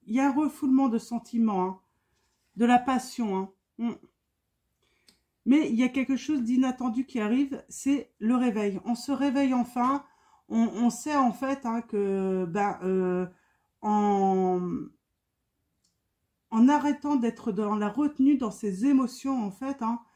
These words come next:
euh, ben, les choses vont s'arranger, en fait. On va, euh, réussir, en fait, vraiment à ana-, analyser, en fait, la situation, en fait, hein,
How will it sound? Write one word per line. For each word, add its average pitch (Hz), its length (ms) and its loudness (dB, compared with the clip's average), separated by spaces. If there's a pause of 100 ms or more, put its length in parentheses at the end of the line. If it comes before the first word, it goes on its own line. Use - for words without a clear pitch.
(420)
euh, 185 760 -6 (300)
ben, 202 160 -4
les 214 120 2
choses 269 300 -2
vont 208 100 -4
s'arranger, 233 500 -2
en 208 120 0
fait. - 260 -8
On 202 160 -4
va, 254 340 0
euh, 196 60 0
réussir, 240 600 -2
en 208 100 -4
fait, 254 260 -6
vraiment 226 440 2 (360)
à 220 260 4
ana-, 254 340 4
analyser, 254 580 0
en 247 120 -2
fait, 269 220 -8
la 214 100 -2
situation, 240 760 -6
en 170 80 -4
fait, 190 220 -12
hein, 196 160 -10